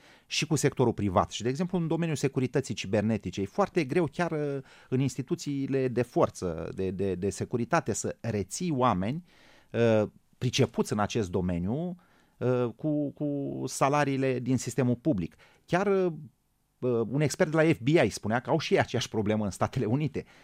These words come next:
Deci și acolo se pune această problemă, pentru că diferențierea privat-public este foarte mare. Și atunci trebuie găsite metode. Uh, un tânăr ar trebui să beneficieze, și asta vom încerca să facem, dacă reușim să atragem,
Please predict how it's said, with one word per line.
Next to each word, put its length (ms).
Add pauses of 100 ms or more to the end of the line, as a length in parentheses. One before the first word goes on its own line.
Deci 140
și 240
acolo 540
se 180
pune 200
această 300
problemă, 460
pentru 200
că 60
diferențierea 600
privat-public 760
este 180
foarte 320
mare. 260 (300)
Și 100
atunci 180
trebuie 220
găsite 240
metode. 520 (400)
Uh, 220
un 220
tânăr 440 (180)
ar 140
trebui 220
să 160
beneficieze, 720
și 100
asta 560
vom 300
încerca 320
să 140
facem, 380
dacă 340
reușim 380
să 120
atragem, 400